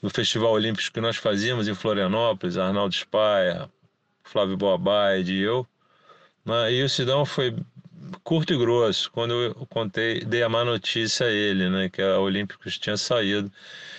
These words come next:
E o Sidão, me lembro como se fosse hoje, ele no telefone dizendo: "Perdiga, fica tranquilo, se a Olímpicos saiu,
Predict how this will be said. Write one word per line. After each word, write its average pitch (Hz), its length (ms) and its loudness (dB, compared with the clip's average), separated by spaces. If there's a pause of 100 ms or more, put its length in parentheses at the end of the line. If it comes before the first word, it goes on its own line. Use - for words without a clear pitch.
(240)
E 117 80 -4
o 113 60 0
Sidão, 113 320 -2
me 120 140 0
lembro 110 320 0
como 113 180 -4
se - 80 -4
fosse - 320 -2
hoje, 113 240 0
ele 113 140 -2
no 110 100 -2
telefone 110 480 -2
dizendo: 107 240 0
"Perdiga, 113 600 -2
fica - 280 -4
tranquilo, 123 680 0 (760)
se - 140 -6
a 123 40 2
Olímpicos 131 500 -2
saiu, 120 520 2